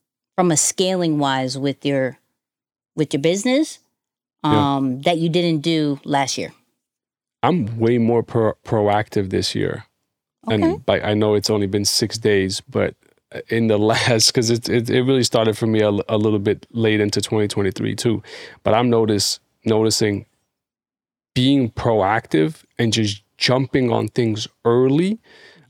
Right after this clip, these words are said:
Speaker 2: A lot of it helped, that, that, that calendar exercise really helped, because I have,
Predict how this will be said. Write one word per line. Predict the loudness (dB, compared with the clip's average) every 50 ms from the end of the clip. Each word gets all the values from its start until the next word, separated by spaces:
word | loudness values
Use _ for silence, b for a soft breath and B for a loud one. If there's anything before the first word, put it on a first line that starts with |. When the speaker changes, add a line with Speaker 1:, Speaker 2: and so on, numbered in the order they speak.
| B 0
Speaker 2:
A | 2
lot | 2 4 4 2
of | 4 2
it | 2 2 2
helped, | 0 2 2 2 0 _ 0
that, | 0 0 0 -2 _
that, | 0 0 0 0 -2
that | -2 0 0 0 -2
calendar | -2 0 0 2 2 2 2 2
exercise | 2 2 0 -2 -2 0 0 0 0 0 -2 -2
really | -2 -2 0 0 0 0
helped, | 0 2 2 2 2 0 -2 _ b b b b b b b b
because | -4 -2 0 0 0 2
I | 2 2 2
have, | 2 2 2 2 2 0 -2 -4 -10 -16